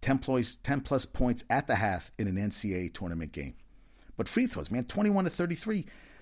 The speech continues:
They were terrible tonight, sixty-three point six. And they're a big team, man. Why didn't they, they just dump it in more often? They kept going for three-pointers, man. It worked. I mean, they were, they were up twenty, and I'll tell you, they only got down to ten in the second half, but it should have, should have never been that close.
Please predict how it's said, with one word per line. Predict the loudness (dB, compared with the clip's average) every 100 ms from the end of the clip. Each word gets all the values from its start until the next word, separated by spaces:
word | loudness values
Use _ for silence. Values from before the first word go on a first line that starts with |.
| -4
They | 0
were | 0
terrible | 0 2 4 4 2
tonight, | -4 -6 -4
sixty-three | -4 -2 0 0
point | 0 -2 0
six. | -2 -4 -14 -2 4
And | 6
they're | 6
a |
big | 4 2
team, | 2 2 4
man. | 2 0
Why | 2 2
didn't | 0 -2
they, | -2 -4 -18 -20 -20 -4
they | 2 2
just | 2 -2 -6 -20 -18 -16 0
dump | 2 4
it | 4
in | 4 2
more | 0 0 -4
often? | -6 -6 -12 -14 -20 -8
They | -2
kept | 0 0
going | 0 0
for | 0
three-pointers, | 2 2 4 6 6 4 0
man. | -2
It | 6
worked. | 6 6 0 -18 -18 -2
I |
mean, | 6
they | 8
were, | 6
they | 4 4
were | 4
up | 2
twenty, | 0 2 4 2 -2
and | 0 2
I'll | 2
tell | 2 4
you, | 4
they | 2 0 2
only | 4 4
got | 4
down | 4 4
to |
ten | 4 2
in |
the | 2
second | 0 2
half, | 0 0 -6 -16 0
but | 2
it |
should | 6 6
have, | 6 2
should | 2 2
have | 4
never | 6 10 10
been | 8 4
that | 2 -2
close. | -8 -8 -10